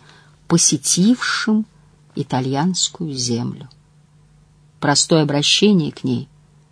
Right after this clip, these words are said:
возвышало дух. Когда через полвека ее верный летописец, но плохой художник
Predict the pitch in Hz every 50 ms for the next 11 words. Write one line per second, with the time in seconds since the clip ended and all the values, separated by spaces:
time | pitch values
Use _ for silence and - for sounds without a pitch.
0 | _ _ _ _ _ _ _ _ _ - 131 131 113 107 117 - - - 139 151
1 | 143 131 131 120 101 - - - - - - _ _ _ _ _ _ _ _ _
2 | _ _ _ _ _ _ _ _ _ _ _ _ _ _ _ _ _ - 156 175
3 | 160 185 185 180 - 175 180 - - - 185 180 175 170 160 185 185 156 - -
4 | - - - 123 - _ _ _ _ _ _ 139 131 143 143 139 170 202 214 202
5 | 190 190 185 185 180 180 165 160 - _ - 156 147 143 - - - - - -
6 | - - - - _ _ _ _ _ _ _ _ _ _ 302 269 277 285 277 -
7 | - 214 202 - - - 160 160 147 131 - - 135 131 139 143 143 135 131 127
8 | 120 120 120 - -